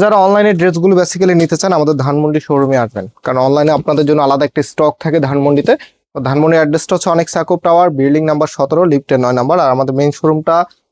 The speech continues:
বাংলাদেশের সব থেকে জনপ্রিয় ঢাকা নিউ মার্কেটের অপোজিটে গাউসিয়া মার্কেটের সাথেই চাঁদনী চক মার্কেটের নিচতলাতে, মেইন গেটের ডান পাশে, শপ নাম্বার বিশ, শপ নেম ফয়সাল টেক্সটাইল। So আজকে ড্রেসের যে প্যাটার্নটা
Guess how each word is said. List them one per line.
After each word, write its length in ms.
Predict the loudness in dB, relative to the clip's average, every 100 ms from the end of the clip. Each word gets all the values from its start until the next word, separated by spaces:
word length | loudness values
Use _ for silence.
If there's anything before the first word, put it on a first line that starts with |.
| -4
বাংলাদেশের 440 | -2 0 -2 -2 -4 -2
সব 140 | -4 -2
থেকে 140 | -2 0 2
জনপ্রিয় 400 | 0 0 0 0 -2
ঢাকা 160 | -4 -2
নিউ 100 | 0 -2
মার্কেটের 320 | -2 -2 0 0
অপোজিটে 360 | -2 -2 0 0
গাউসিয়া 320 | 0 -2 0 0
মার্কেটের 300 | -2 -2 -4 -4
সাথেই 240 | -2 -2 -2
চাঁদনী 260 | -2 -2 -2
চক 120 | -2 -4
মার্কেটের 320 | -4 -4 -2
নিচতলাতে, 440 | -2 -4 -4 -2 0 0
মেইন 120 | 0
গেটের 200 | -2 -2 -2
ডান 100 | -2 -4
পাশে, 180 | -6 -8 -8
শপ 160 | -8 -4
নাম্বার 200 | -2 -2 0
বিশ, 160 | 0 0 -4
শপ 140 | -6 -2
নেম 140 | -2 -2 -6 -14 -16 _ -4
ফয়সাল 320 | -2 0 -2 -2
টেক্সটাইল। 340 | -4 -4 -6 -6 -10 -20 -16 -4
So 60 | -2 -2
আজকে 200 | -2 -4 -2
ড্রেসের 440 | -2 -2 -2 -2 0
যে 60 | 0 0
প্যাটার্নটা 440 | -2 0 -2 -2